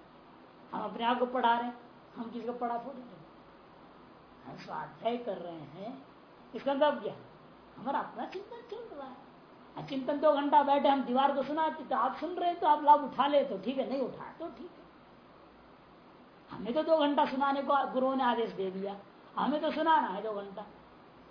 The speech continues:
चाहे कोई बैठ के सुने चाहे ना सुने, चाहे हम दीवार को सुनाए। हम सुना रहे हैं गुरुओं के आदेश की वजह से। अब उससे आप लोगों को लाभ होता है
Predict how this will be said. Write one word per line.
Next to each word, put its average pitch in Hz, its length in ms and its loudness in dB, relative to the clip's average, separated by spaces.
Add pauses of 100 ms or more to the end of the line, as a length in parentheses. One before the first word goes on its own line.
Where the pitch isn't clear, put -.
(400)
चाहे 285 220 6
कोई 269 220 2
बैठ 247 300 0
के 190 100 -6
सुने 214 440 -6 (460)
चाहे 269 220 -10
ना 202 140 -10
सुने, 269 260 -16 (600)
चाहे 285 120 2
हम 262 60 -4
दीवार 202 300 -2
को 254 140 -8
सुनाए। - 360 -16 (1200)
हम 311 160 2
सुना 359 280 2
रहे 302 100 6
हैं - 300 -6
गुरुओं 285 260 2
के 285 80 0
आदेश 269 260 -4
की 294 100 -4
वजह 277 260 -6
से। 247 200 -16 (1900)
अब 262 120 6
उससे 320 220 6
आप 254 300 6
लोगों 294 160 2
को 302 80 6
लाभ 269 260 6
होता 196 300 -2
है 247 320 0